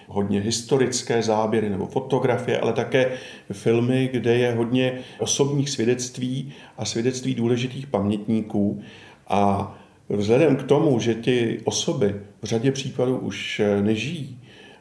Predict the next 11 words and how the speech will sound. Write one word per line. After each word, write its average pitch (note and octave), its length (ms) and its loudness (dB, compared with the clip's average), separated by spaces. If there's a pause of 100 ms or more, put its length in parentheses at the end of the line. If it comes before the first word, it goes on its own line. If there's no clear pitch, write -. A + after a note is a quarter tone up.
ale A2+ 380 4 (100)
jejich B2 400 -2
osudy C3 340 0
jsou A2 340 2
nesmírně C#3+ 560 2
silné G#2 760 2 (400)
a G#2+ 80 2
vypovídající A#2+ 840 0
o A#2 60 2
povaze B2 680 2
režimů, G#2 720 2